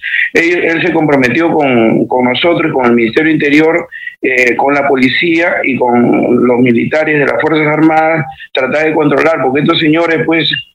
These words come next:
eh, no solamente agreden, sino también son violentos porque usan armas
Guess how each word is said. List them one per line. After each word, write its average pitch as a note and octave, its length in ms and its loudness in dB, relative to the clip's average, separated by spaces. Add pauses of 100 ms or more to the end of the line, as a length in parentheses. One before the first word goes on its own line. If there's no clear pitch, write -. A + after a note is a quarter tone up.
(220)
eh, C3+ 160 0
no D#3 180 2
solamente D#3+ 880 0
agreden, C#3+ 540 -2
sino C3+ 240 0
también D3+ 460 2
son D#3 180 0
violentos D#3+ 420 2
porque B2+ 220 2
usan D3+ 260 -2
armas C#3+ 380 0